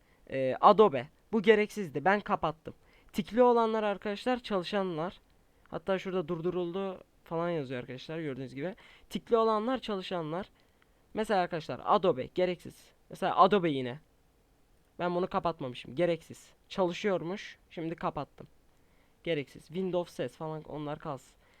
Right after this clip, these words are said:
Bakın arkadaşlar burada bazıları gereksiz. Mesela hemen bulalım. Eset. Eset ne? Virüs. Mesela ne gerek var? Hani zaten benim bilgisayarda virüs var.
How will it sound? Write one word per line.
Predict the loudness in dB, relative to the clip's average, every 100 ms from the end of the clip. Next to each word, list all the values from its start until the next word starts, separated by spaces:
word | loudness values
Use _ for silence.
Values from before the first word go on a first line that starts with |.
| _ _ _
Bakın | -4 -2
arkadaşlar | -2 -4 -6 -8 -10 -12
burada | -8 -8 -8 _ _ 2
bazıları | 6 6 4 -2 -2 -4
gereksiz. | -2 -2 -2 -6 -18 -20 _ _ _ _
Mesela | -4 -2 -2 -4 -8 -16 _ _ _ _ _ _ _
hemen | -2 0 2 0
bulalım. | -4 -4 -8 -2
Eset. | 2 2 0 -6
Eset | -8 -6 -4 -4
ne? | -4 -4 -4
Virüs. | -2 -2 -4 -14 _ _
Mesela | _ -10 -6
ne | -4
gerek | -2 -2 -4 -10
var? | -14 -16 _ _ _ _ _ _ _ _ _ _ _ _ -12
Hani | -10 -10 -14 _ _ _
zaten | 0 2 2 4
benim | 2
bilgisayarda | 2 0 0 0
virüs | -2 -2 -2
var. | -2 -2